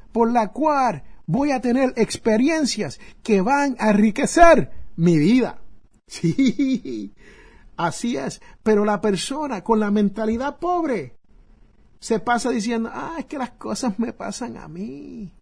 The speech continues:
No sé por qué siempre a mí. ¿Por qué no le pueden pasar a otra persona?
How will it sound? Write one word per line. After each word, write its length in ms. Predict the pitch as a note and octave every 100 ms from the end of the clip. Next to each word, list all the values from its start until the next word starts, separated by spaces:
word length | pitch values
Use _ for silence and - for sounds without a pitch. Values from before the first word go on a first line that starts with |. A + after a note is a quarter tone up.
| - _ - - - -
No 160 | F#3+ B3
sé 200 | - B3+
por 180 | C4 A3
qué 140 | - G#3+
siempre 540 | - A3+ C#4+ A3+ G#3+
a 60 | -
mí. 420 | - - - - - - - - -
¿Por 160 | -
qué 100 | -
no 100 | C#4
le 100 | C#4+
pueden 280 | - A#3 C4+
pasar 300 | G#3 F#3 A#3
a 60 | A3+
otra 160 | B3
persona? 680 | - - - - - - -